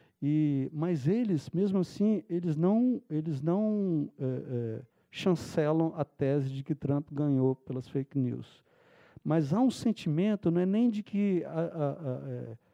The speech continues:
de que a vitória do Trump é, é a vitória das fake news, mas eu acho que é mais assim, a vitória do Trump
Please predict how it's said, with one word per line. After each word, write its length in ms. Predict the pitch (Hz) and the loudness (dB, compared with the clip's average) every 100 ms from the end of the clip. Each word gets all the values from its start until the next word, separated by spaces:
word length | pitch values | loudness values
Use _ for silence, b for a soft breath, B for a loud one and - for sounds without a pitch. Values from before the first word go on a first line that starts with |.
| b | b
de 120 | - 135 | -6 -2
que 120 | 160 | 0
a 60 | |
vitória 640 | 135 139 - 147 143 135 - - | 0 -2 2 2 4 0 -6 -6
do 160 | 127 | -4
Trump 480 | - 127 139 151 - | -2 0 2 0 -4
é, 480 | 135 - 135 131 131 | -6 -2 -2 -2 -2
é 80 | 135 | -2
a 60 | 139 | -2
vitória 500 | 123 - 143 147 147 | -2 -2 0 2 2
das 240 | 139 135 | -2 -4
fake 280 | - 143 151 | -4 -4 -2
news, 400 | 131 123 113 - | 0 0 -2 -6
mas 240 | 139 135 131 | -4 -2 0
eu 80 | 151 | 0
acho 160 | 143 | -2
que 80 | - | -2
é 40 | |
mais 240 | 143 151 156 | 0 0 0
assim, 440 | 156 - 131 113 b b b - | -2 -2 -2 -2 b b b -4
a 60 | |
vitória 500 | 127 147 - 156 151 | -2 -2 2 2 2
do 140 | 139 131 | -2 -4
Trump 540 | - 135 156 175 - | -2 0 0 -2 -4